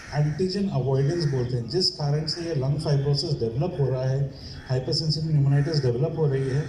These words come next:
उस कारण को आपको आइडेंटिफाई करके निकालना पड़ेगा। But जब कबूतरों की वजह से होता है, मुंबई जैसे शहर में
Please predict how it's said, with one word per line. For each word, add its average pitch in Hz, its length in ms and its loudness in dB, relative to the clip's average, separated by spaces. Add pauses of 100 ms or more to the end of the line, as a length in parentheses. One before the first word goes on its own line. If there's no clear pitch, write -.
(440)
उस 175 160 4
कारण 156 300 0
को 160 220 -4
आपको 160 420 0
आइडेंटिफाई 156 640 0
करके 151 360 -2
निकालना 135 440 0
पड़ेगा। 110 480 -2 (760)
But 190 120 4 (600)
जब 175 280 0
कबूतरों 156 460 4
की 208 140 0
वजह 185 220 2
से 190 120 0
होता 170 320 -2
है, 160 320 0
मुंबई 147 260 2
जैसे 170 300 -2
शहर 147 340 2
में 147 320 0